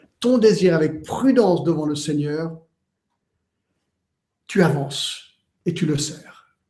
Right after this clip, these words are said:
Que Dieu soit béni, car Dieu est Dieu. Amen.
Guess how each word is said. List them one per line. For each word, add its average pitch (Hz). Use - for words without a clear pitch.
Que 143
Dieu 147
soit -
béni, 135
car 120
Dieu 156
est 147
Dieu. 120
Amen. 233